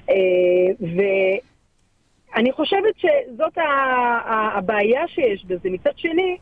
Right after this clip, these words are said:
בכל בעיה אני גם רואה הזדמנות, וזה מה שקרה כאן. זה בעצם הרים במובן מסוים, אה, מכסה, אה, מעל איזושהי התנהלות שלטעמי הייתה פגומה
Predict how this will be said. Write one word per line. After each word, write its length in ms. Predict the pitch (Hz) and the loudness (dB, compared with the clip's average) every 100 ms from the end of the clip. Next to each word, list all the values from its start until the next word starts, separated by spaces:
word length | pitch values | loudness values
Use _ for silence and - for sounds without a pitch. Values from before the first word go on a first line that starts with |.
| - | -12
בכל 260 | 214 - 339 | -12 -4 -2
בעיה 360 | 311 254 254 285 277 269 | 0 2 2 2 0 -2
אני 140 | 220 | -2
גם 120 | 214 202 | -2 0
רואה 200 | 196 233 | 2 0
הזדמנות, 500 | 214 190 185 202 190 180 | 0 -4 -2 -2 -4 -4
וזה 640 | 175 185 185 - 175 294 | 0 2 0 -2 -4 -4
מה 80 | 311 | -4
שקרה 400 | 262 220 185 185 | -4 0 0 0
כאן. 240 | - 160 170 - - - - - | -2 -4 -6 -12 -10 -8 -8 -8
זה 160 | 185 226 | -2 0
בעצם 260 | 311 381 | 0 2
הרים 640 | 277 254 247 320 330 277 247 202 | 2 4 2 2 0 -4 -6 -4
במובן 420 | 214 220 214 277 | -4 -2 -2 -2
מסוים, 640 | 277 - 240 240 247 233 226 - | -4 -4 -2 0 0 -2 -6 -6
אה, 100 | 208 202 | -2 -2
מכסה, 480 | 208 - 262 247 214 - _ - - - - | -4 -4 0 0 0 -8 _ -20 -20 -14 -2
אה, 420 | 214 208 196 196 | 0 2 4 4
מעל 580 | 196 208 233 247 247 240 - | 2 2 2 2 4 2 -2
איזושהי 340 | - 226 226 247 | -2 -2 0 -2
התנהלות 600 | 226 220 208 233 254 220 _ - | 0 0 2 4 4 2 _ -12
שלטעמי 800 | - 214 208 202 226 202 226 220 | -2 0 4 2 2 0 2 2
הייתה 320 | 196 233 208 | 2 0 0
פגומה 520 | - 175 214 208 214 | -4 -2 0 2 0